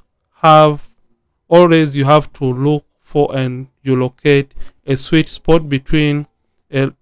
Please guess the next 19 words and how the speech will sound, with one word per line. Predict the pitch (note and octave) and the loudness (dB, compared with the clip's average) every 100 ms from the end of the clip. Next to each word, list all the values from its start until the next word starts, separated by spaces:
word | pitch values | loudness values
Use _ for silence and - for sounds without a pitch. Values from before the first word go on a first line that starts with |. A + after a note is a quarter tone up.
| _ | _
low | C#3+ E3 | 2 4
radius | E3 E3 D#3+ F#3 - | 4 2 2 0 -2
and | C3 B2 | -10 -6
a | B2+ | -6
very | B2 C#3+ C#3+ | -2 0 0
high | C3+ D3 D3 C#3+ - | 0 -2 -2 -6 -6
radius | C#3+ C3 C#3+ F3 | -6 -4 -6 -6
by | - C3+ B2+ C3 _ _ _ _ _ _ _ _ _ | -4 -2 -2 -6 _ _ _ _ _ _ _ _ _
slightly | _ - F3 F#3 F#3+ E3+ | _ -4 4 4 4 0
moving | D#3 D#3 D#3 C#3 C#3 C#3 C#3 C#3 | 2 2 2 0 -2 -2 -6 -6
the | C3 | -2
Gaussian | C#3 C3+ D3 C#3+ | -2 -2 -2 -2
blur | C#3+ - | -2 0
as | D#3 C#3 | 0 0
you | - | -4
analyze | C#3 C#3 C3+ C3+ | -2 -2 -2 -2
the | A#2+ | -4
textures, | A#2 C3+ - C3+ A#2+ _ _ | -8 -10 -8 -6 -6 _ _
as | D3 D#3 | -2 -2